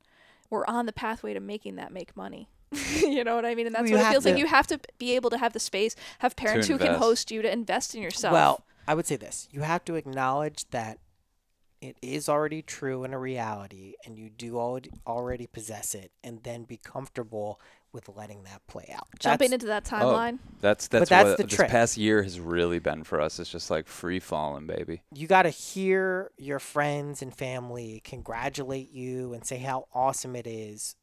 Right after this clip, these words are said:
Speaker 2: fully in your imagination or your consciousness and believe that, and then just wait. You have to be comfortable with waiting and being patient and see what,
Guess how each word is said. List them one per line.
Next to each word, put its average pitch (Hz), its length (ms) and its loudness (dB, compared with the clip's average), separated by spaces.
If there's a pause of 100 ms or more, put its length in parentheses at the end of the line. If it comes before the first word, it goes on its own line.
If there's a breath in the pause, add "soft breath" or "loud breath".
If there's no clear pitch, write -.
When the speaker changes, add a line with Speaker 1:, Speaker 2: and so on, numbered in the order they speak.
(100)
Speaker 2:
fully 190 880 2 (300)
in 151 120 -6
your 147 180 -2
imagination 131 920 -4
or 113 80 -10
your 127 140 -8
consciousness 117 720 -8
and 127 200 -12
believe 175 480 -4
that, 104 340 -4 (160)
and 135 200 -6
then 170 320 0
just - 180 -6
wait. 240 220 -4 (200)
You 135 140 -6
have 131 120 -8
to - 60 -20
be 151 80 -12
comfortable 147 360 -8
with 143 100 -8
waiting 139 220 -6
and 143 80 -10
being 139 160 -12
patient 160 380 -10
and 104 100 -14
see 131 100 -8
what, 127 80 -10